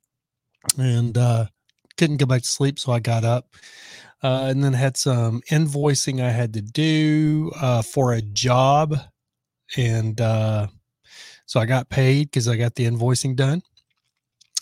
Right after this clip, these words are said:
So anyway, uh, yeah, just, uh,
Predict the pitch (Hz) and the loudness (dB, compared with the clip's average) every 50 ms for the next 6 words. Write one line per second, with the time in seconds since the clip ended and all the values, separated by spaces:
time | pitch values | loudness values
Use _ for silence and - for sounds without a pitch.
0 | - - - - - - - - - _ - - 170 170 214 247 240 180 165 156 | -12 -14 -20 -20 -20 -20 -20 -20 -20 _ -2 0 2 2 4 4 4 4 4 4
1 | 151 147 147 143 135 131 127 123 123 120 120 135 160 196 214 185 123 98 - _ | 6 4 4 4 4 2 2 2 0 0 0 0 0 0 2 0 -2 -2 -4 _
2 | _ - _ _ _ - - 139 131 - - - 139 131 127 123 123 120 117 117 | _ -20 _ _ _ -8 -6 -4 -4 -4 -4 -2 -2 -2 0 -2 -2 -2 -2 -2
3 | 117 | -4